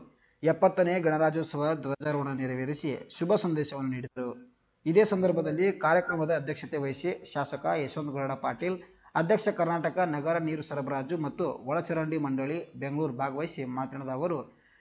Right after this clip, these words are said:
ಇಂದು ಡಾಕ್ಟರ್ ಬಾಬಾ ಸಾಹೇಬ್ ಅಂಬೇಡ್ಕರ್ ಅವರು ಸ್ವಾತಂತ್ರ್ಯ ಸಿಕ್ಕ ನಂತರ ಸತತವಾಗಿ ಎರಡು ವರ್ಷ ಹನ್ನೊಂದು ತಿಂಗಳು ಹದಿನೇಳು ದಿನಗಳವರೆಗೆ ನಮ್ಮ ದೇಶದ ಸಂವಿಧಾನ ರಚಿಸಿ ನಮ್ಮೆಲ್ಲರ ಉದ್ಧಾರಕ್ಕಾಗಿ ದೇಶದ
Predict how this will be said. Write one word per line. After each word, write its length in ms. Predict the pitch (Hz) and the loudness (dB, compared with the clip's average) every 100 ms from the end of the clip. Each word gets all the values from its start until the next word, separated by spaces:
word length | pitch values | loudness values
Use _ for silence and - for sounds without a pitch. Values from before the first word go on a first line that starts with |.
| _ | _
ಇಂದು 240 | 180 208 202 190 | 4 8 10 10
ಡಾಕ್ಟರ್ 240 | 180 175 156 | 8 6 6
ಬಾಬಾ 180 | 156 175 | 6 6
ಸಾಹೇಬ್ 180 | 180 165 | 4 2
ಅಂಬೇಡ್ಕರ್ 400 | 151 147 147 151 139 | 2 0 0 -2 -2
ಅವರು 180 | 143 180 165 | 0 -2 0
ಸ್ವಾತಂತ್ರ್ಯ 440 | 151 160 175 165 165 | -2 -2 -2 -4 -4
ಸಿಕ್ಕ 320 | 139 131 139 131 | -6 -6 -2 -2
ನಂತರ 220 | 123 170 123 - | 0 0 0 -2
ಸತತವಾಗಿ 600 | - 139 165 147 135 147 165 135 | -6 -6 -2 -2 -2 0 0 0
ಎರಡು 200 | 160 175 160 | 0 0 0
ವರ್ಷ 180 | 147 156 143 | -2 -4 -2
ಹನ್ನೊಂದು 280 | 131 151 156 - | -2 -2 -2 -4
ತಿಂಗಳು 300 | 139 139 170 - - | -4 -2 -4 -6 -12
ಹದಿನೇಳು 360 | 139 165 190 180 | -6 -2 0 0
ದಿನಗಳವರೆಗೆ 600 | 151 143 139 131 170 143 117 - _ 135 | 0 -2 0 0 0 0 -6 -12 _ 0
ನಮ್ಮ 180 | 180 190 165 | 4 4 4
ದೇಶದ 220 | 165 160 151 | 4 2 2
ಸಂವಿಧಾನ 300 | 143 139 135 127 | 0 0 0 -2
ರಚಿಸಿ 320 | 180 170 123 - - | -2 -2 -4 -6 -6
ನಮ್ಮೆಲ್ಲರ 340 | 139 180 175 170 143 | -2 2 4 4 2
ಉದ್ಧಾರಕ್ಕಾಗಿ 600 | 135 143 131 131 135 170 160 127 | 0 -2 -2 -4 0 -2 -2 -2
ದೇಶದ 300 | 156 151 | -2 -2